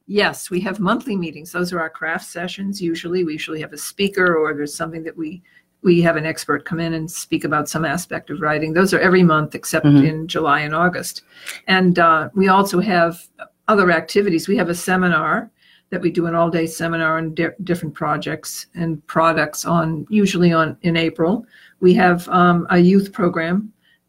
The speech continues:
Speaker 1: um, young writers, and we also, um, have private writing groups. If you're a member, you can join one of these small writing groups. We call them critique groups. The word shouldn't be scary because it's constructive criticism, and people meet regularly if they're working on a manuscript, and they get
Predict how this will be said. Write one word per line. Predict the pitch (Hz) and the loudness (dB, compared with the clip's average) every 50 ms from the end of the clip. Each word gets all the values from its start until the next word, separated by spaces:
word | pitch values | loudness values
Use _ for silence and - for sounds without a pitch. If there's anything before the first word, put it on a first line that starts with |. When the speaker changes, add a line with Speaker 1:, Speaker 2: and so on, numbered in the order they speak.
| _ | _
Speaker 1:
um, | 175 170 170 170 170 170 170 170 165 165 - - | 0 0 2 2 2 0 0 -2 -4 -6 -4 -4
young | 190 175 196 185 180 | 0 2 2 4 6
writers, | 175 175 165 165 160 165 170 180 202 202 - - _ | 6 6 4 4 2 2 0 0 -2 -4 -10 -12 _
and | - 175 180 175 175 170 170 170 170 170 170 175 - | -2 0 2 2 0 0 0 0 0 0 -2 -4 -6
we | - 175 180 175 | 0 2 4 6
also, | 170 170 175 175 - 180 175 165 - - _ - | 6 4 2 0 0 0 0 -2 -2 -6 _ -4
um, | 180 170 160 165 165 165 - | -2 0 0 0 -2 -4 -6
have | 170 190 180 175 180 - | -2 0 0 0 -2 -4
private | - - - 185 208 214 220 220 | -8 -2 0 0 0 0 -4 -4
writing | 220 208 202 226 226 196 180 | -2 0 0 0 0 0 0
groups. | 180 165 165 - - - | 0 0 -2 -2 -6 -14
If | 151 - | -6 -2
you're | 190 196 | 0 2
a | 202 | 2
member, | 196 175 170 160 156 156 175 196 - _ _ _ _ _ _ _ | 2 2 2 0 0 0 0 -2 -6 _ _ _ _ _ _ _
you | 190 208 | -8 -6
can | 202 - 170 | -4 -2 -4
join | 160 - 180 175 180 175 180 | -2 2 2 4 4 6 4
one | 180 175 170 | 4 4 2
of | 165 | 2
these | 165 170 165 - | 0 -2 -2 -2
small | - - 185 180 175 180 180 | -2 0 2 4 4 4 4
writing | 175 175 165 160 160 160 | 4 4 2 0 -2 -4
groups. | 160 160 160 151 - - | -6 -6 -8 -8 -8 -8
We | 175 | -6
call | - 170 170 | -2 -2 -2
them | 156 160 160 | -2 -2 -6
critique | - 185 175 - - 233 220 208 - | -6 -6 -6 -6 -4 -4 -4 -4 -4
groups. | - - 165 151 151 147 - - - - - - | -6 -6 -4 -4 -4 -4 -6 -12 -16 -16 -16 -16
The | 170 170 175 170 | -10 -6 -2 0
word | 170 190 185 180 180 196 - | 2 4 4 4 2 2 -2
shouldn't | - - - 180 190 180 180 | -4 -2 0 2 2 2 0
be | 180 170 | 0 -2
scary | - - - - 190 170 165 170 175 165 | -2 -4 -4 0 0 2 4 4 2 2
because | 160 170 160 - 190 175 - | 2 -2 -4 -4 -8 -10 -10
it's | 151 - - | -12 -12 -4
constructive | - 180 175 - - 190 175 170 170 - 165 - _ | -2 -2 -2 0 2 2 0 0 0 -6 -12 -12 _
criticism, | - 165 160 156 165 - - - - - - 165 180 | -8 -8 -6 -6 -8 -10 -10 -12 -12 -12 -8 -6 -6
and | 185 180 | -6 -4
people | 185 - 214 220 190 185 | -4 -6 -4 0 2 2
meet | 185 190 180 175 185 | 4 4 2 2 4
regularly | 196 226 254 302 247 190 160 160 160 | 4 4 6 6 6 6 4 4 2
if | 160 156 | 0 0
they're | - 156 170 | 0 0 2
working | 160 180 175 180 185 175 | 4 2 2 2 0 0
on | 175 170 | 0 2
a | 170 | 2
manuscript, | 180 175 185 214 220 214 - - - - - | 2 2 2 2 0 -2 -2 -6 -10 -8 -4
and | 175 185 | -2 0
they | 180 175 | 0 2
get | 175 160 - | 0 0 -2